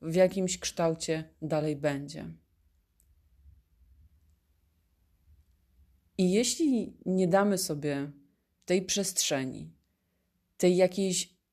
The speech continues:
wąskiej szparki na to, żeby myśl o tym, że może być zupełnie inaczej, niż ufamy, że będzie, nie damy, to ten spokój nie ma właściwie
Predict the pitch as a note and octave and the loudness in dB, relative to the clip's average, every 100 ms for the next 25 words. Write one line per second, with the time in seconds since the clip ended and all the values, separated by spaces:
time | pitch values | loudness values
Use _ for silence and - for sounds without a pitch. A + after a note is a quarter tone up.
0 | _ E3+ E3 G#3 A3+ - A#3+ A3+ - - | _ -4 2 2 2 0 0 0 -2 2
1 | G3 G3 G3 - G3 F#3+ - - F3 D#3+ | 4 2 -2 -4 -4 -4 -6 0 2 2
2 | E3 C3+ C3 D3+ E3+ _ - D3+ D#3+ D3+ | -2 -6 -6 -10 -16 _ -8 -2 0 2
3 | D#3+ D#3 - - F3+ G#3 A3+ A3 F3+ F3+ | 2 0 -4 -2 0 2 0 0 -2 -2
4 | E3 D#3+ D#3 D3+ D#3 E3+ F3+ E3+ D#3+ E3+ | -2 -4 -2 -2 0 0 0 -2 -2 -2
5 | E3 F#3+ G#3+ G#3+ F#3+ F#3 F3+ - C#3 C3+ | 0 0 2 0 0 -2 -2 -4 -4 -6
6 | - _ _ _ _ - F3 F3 E3+ E3 | -10 _ _ _ _ 0 2 2 -2 -2
7 | E3 D3 C3+ C#3+ C#3+ C3 C3 C3+ D3+ G#3 | 0 0 -2 -2 -2 -2 -2 -4 -6 -8
8 | - _ _ _ _ _ _ _ _ D#3+ | -14 _ _ _ _ _ _ _ _ 2
9 | E3 D#3+ A#3 E3 C3 D3+ - _ _ _ | 4 4 2 2 -4 -8 -14 _ _ _
10 | _ _ _ _ _ _ _ _ _ _ | _ _ _ _ _ _ _ _ _ _
11 | _ E3 E3 E3 - - F#3+ G3 D#3+ C#3+ | _ -6 -4 -4 -4 -2 -2 -2 -4 -6
12 | D#3+ - _ _ _ F3+ F#3 F3+ D#3+ F3 | -8 -16 _ _ _ 0 2 2 2 0
13 | E3+ - D#3+ E3 D#3+ D#3+ | 0 -4 0 0 0 -4